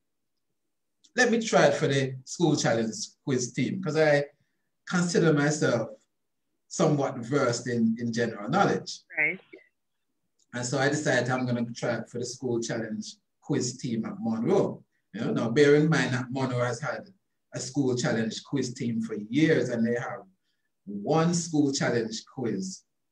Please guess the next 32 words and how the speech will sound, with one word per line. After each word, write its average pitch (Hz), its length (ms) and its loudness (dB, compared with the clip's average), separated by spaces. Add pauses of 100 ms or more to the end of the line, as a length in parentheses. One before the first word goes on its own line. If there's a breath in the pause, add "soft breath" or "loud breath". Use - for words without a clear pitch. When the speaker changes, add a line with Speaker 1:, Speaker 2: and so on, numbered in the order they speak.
(180)
Speaker 1:
many, 156 360 2
many 117 300 2
times. - 640 -12 (300)
Speaker 2:
Uh-huh. 180 300 -2 (460)
Speaker 1:
So 196 100 0
I - 20 4
said, 175 160 2
"All 160 140 6
right, - 220 0 (760)
um, 131 520 -4
nothing 151 400 0
beats 147 260 2
a 131 300 -4 (720)
try." - 460 -2 (800)
So - 160 -4
I 170 80 0
went 165 280 2
and 151 140 2
I 151 160 2
tried 135 320 0
out 127 140 -4
for 143 60 -2
the 127 300 0 (760)
quiz 135 300 -2
team. - 460 0 (400)
So 143 100 4
I'm 147 120 2
Speaker 2:
Uh-huh. - 280 -12
Speaker 1:
in 202 180 10
the 196 100 10
room 156 300 6
now 117 420 -2